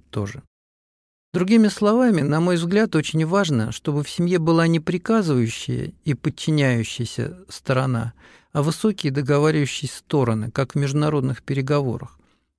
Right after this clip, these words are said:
Только в отличие от дипломатии, здесь эти стороны ещё и сильно любят друг друга, что кроме тёплых чувств иногда может вызывать и обиды гораздо более глубокие, чем между чужими людьми. Приведу пример с сыном,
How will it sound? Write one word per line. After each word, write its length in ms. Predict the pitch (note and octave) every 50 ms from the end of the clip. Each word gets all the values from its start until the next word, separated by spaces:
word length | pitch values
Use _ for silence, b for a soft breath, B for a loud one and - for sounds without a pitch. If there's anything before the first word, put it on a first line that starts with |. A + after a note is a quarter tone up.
| _
Только 280 | - E3+ E3 D#3 - D#3
в 40 | D#3+
отличие 380 | D#3+ D#3+ E3+ E3 - - E3
от 80 | D#3 D3
дипломатии, 680 | D3+ D#3 - E3 E3 E3+ F#3 G#3 G3 - - C3+ B2
здесь 320 | A#2+ B2+ D3 E3 D3 - -
эти 160 | B2+ - -
стороны 440 | - - - D#3+ E3+ D#3 D3+ C3 B2
ещё 260 | B2 A2+ - - C#3
и 60 | B2+
сильно 360 | - - - D3+ C#3+ C#3 C3
любят 320 | B2 A#2 A#2+ A#2 B2 A#2+ A2
друг 240 | G#2+ A#2 A#2+ G#2+
друга, 360 | A2 B2 C3+ - - - - _ _ b b b b b b b b b
что 220 | b - - D3+
кроме 280 | C3 D#3 D3+ D3+ D3+ D3
тёплых 440 | C3 - D#3 C3+ B2+ D3+ C3+ - -
чувств 320 | - - E3+ E3 - -
иногда 340 | C#3+ C#3 C#3 C3+ C#3 D3+ D3
может 300 | D3 D3 C#3+ C#3+ - C3+
вызывать 480 | C3+ C3+ C3 C3 B2+ C3+ C#3 B2+ - C3+
и 20 |
обиды 440 | B2 A#2+ A#2 A#2 C3 D3+ D3+ D3+ C3+
гораздо 440 | A2 B2+ C3 B2+ B2+ A#2+ A#2+ B2 A#2+
более 340 | A2+ A#2+ A#2+ A2+ A2+ A2+
глубокие, 540 | A2 B2 B2+ A#2 A2+ C3 C#3 C#3+ - C#3 A#2+
чем 220 | - - B2+ A#2 A2+
между 300 | A#2 A#2+ B2 C3 C3 A#2+
чужими 420 | - - A2+ A2+ A#2+ A#2+ A#2+ A#2+
людьми. 480 | A#2 A#2+ A#2+ G#2 A2 A2+ A#2+ A#2+ - _ _ _ _ _ _ _ _ _ _ _ _ _
Приведу 340 | - - E3 E3 E3+ G#3 A3
пример 380 | - - E3+ E3+ F3 F3 E3+ -
с 40 | -
сыном, 520 | - - D3 C#3+ B2+ A2+ G#2 - B2+ B2